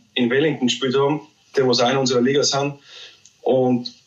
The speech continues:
jetzt, wo die wieder zurückgeflogen sind nach Australien, haben sie in Self-Isolation gehen müssen, also auch in Quarantäne für zwei Wochen. Das heißt, die sind außer Gefecht und dann, die Kinder nicht trainieren und nach zwei Wochen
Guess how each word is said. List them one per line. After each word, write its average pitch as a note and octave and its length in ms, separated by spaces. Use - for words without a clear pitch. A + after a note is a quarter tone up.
jetzt, B2 200
wo C3+ 80
die C#3 160
wieder B2+ 200
zurückgeflogen D#3+ 380
sind C#3+ 160
nach C#3 120
Australien, C3+ 560
haben B2+ 100
sie C#3 100
in B2+ 200
Self-Isolation C3+ 840
gehen C#3 160
müssen, C#3 400
also B2 200
auch B2 60
in B2+ 120
Quarantäne B2 580
für B2 140
zwei A#2 280
Wochen. C#3 400
Das C3+ 180
heißt, B2+ 300
die C#3 80
sind D#3 120
außer C3+ 280
Gefecht B2 600
und B2+ 220
dann, B2+ 380
die A#2+ 100
Kinder C#3+ 220
nicht B2+ 180
trainieren C3+ 320
und C3+ 100
nach B2 140
zwei C3 240
Wochen C3+ 380